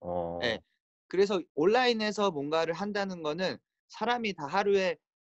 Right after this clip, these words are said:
Speaker 2: 시간이 이십사 시간으로 물리적으로 제한이 되어 있는데 그런 게 없어. 내가 자고 있는 시간에도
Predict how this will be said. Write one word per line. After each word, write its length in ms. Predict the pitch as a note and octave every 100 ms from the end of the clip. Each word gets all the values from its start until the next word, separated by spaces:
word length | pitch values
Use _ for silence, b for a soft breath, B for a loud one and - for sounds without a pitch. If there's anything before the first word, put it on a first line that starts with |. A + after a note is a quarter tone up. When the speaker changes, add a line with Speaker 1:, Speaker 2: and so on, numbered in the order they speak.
| _
Speaker 2:
시간이 480 | - - A3 A#3 A3
이십사 440 | D3+ D#3+ G3 - C#3
시간으로 560 | - G3 G3 F#3 E3
물리적으로 520 | C#3+ C#3 F3 F#3 E3 D#3
제한이 480 | - C3 D3 D3+ C3
되어 200 | B2+ A#2+
있는데 540 | G#2 G#2+ A#2+ D#3 G#2+ - _ _ _ _ _ _ -
그런 240 | C4 D4
게 80 | A3
없어. 260 | D3+ -
내가 260 | D3 G3+ A3+
자고 400 | - - F#3+ C4
있는 240 | B3 A#3+ G#3+
시간에도 640 | A#3 A#3+ A3+ G#3 A#3 C4